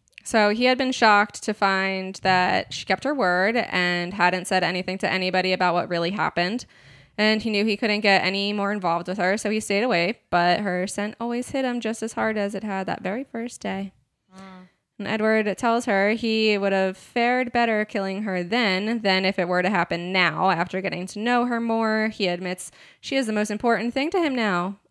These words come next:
Speaker 1: and that he couldn't live with himself if he were to ever hurt her or see her lifeless body.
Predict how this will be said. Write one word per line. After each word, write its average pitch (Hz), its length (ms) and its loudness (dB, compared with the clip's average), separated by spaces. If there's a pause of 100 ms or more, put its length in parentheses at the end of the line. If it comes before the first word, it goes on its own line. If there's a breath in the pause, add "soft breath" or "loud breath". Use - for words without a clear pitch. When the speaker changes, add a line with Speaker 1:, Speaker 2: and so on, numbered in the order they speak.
(100)
Speaker 1:
and 220 100 0
that 208 140 0
he 233 160 -8
couldn't 190 300 -6
live 214 340 -6
with 220 180 -10
himself 220 520 -12
if 185 120 -14
he 208 180 -12
were 185 120 -8
to - 180 -10
ever 220 220 -10
hurt 190 240 -6
her 185 320 -8 (160)
or 196 160 -4
see 202 180 -6
her 196 160 -6
lifeless 185 380 -6
body. 165 480 -4